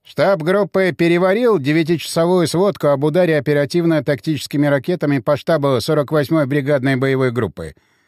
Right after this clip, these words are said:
«Да, сэр, я был впечатлен». «Вот именно. Тоже термин. На этом фоне потеря офицерского состава роты F выглядит довольно блекло.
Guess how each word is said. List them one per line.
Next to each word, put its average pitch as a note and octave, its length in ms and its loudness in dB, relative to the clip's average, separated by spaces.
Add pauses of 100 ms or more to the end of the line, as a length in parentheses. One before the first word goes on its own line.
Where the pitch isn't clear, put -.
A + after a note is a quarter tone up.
(160)
«Да, F#3 260 2
сэр, D#3+ 320 -2 (360)
я E3+ 220 0
был G#3+ 160 2
впечатлен». F#3+ 600 -2 (420)
«Вот C3 240 -2
именно. A#2+ 520 0 (600)
Тоже D3 380 0
термин. E2+ 460 -4 (460)
На C#3+ 180 -2
этом F3 280 -2
фоне F#3 320 2
потеря D#3 420 0
офицерского C#3+ 600 -2
состава C#3+ 480 0
роты C#3+ 220 0
F E3 340 0
выглядит D3 540 -2 (100)
довольно C#3+ 500 0
блекло. A#2 480 -4